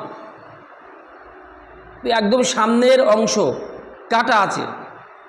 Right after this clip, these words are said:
তাহলে সেরকম পশু কোরবানি করা জায়েজ নেই।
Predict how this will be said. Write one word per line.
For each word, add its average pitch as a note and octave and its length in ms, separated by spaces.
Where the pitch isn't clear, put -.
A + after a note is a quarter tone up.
তাহলে F3 280
সেরকম G#3 420
পশু F3 240
কোরবানি E3+ 380
করা G3 160
জায়েজ D3 300
নেই। A#2+ 120